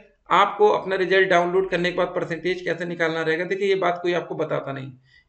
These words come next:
ये दोनों को भूल जाइएगा। जो सिर्फ प्राप्तांक वाला होगा ना कॉलम, इसको ध्यान रखेंगे। यहाँ पर जो भी लिखित परीक्षा, सारे number आप ऐड करते जाएंगे,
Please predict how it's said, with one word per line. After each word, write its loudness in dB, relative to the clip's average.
ये 6
दोनों 4
को -4
भूल 0
जाइएगा। 2
जो 0
सिर्फ -2
प्राप्तांक 0
वाला 2
होगा 2
ना -4
कॉलम, 0
इसको 2
ध्यान 0
रखेंगे। -6
यहाँ 0
पर -2
जो 4
भी 2
लिखित -2
परीक्षा, -2
सारे 0
number 0
आप 2
ऐड 2
करते -4
जाएंगे, -4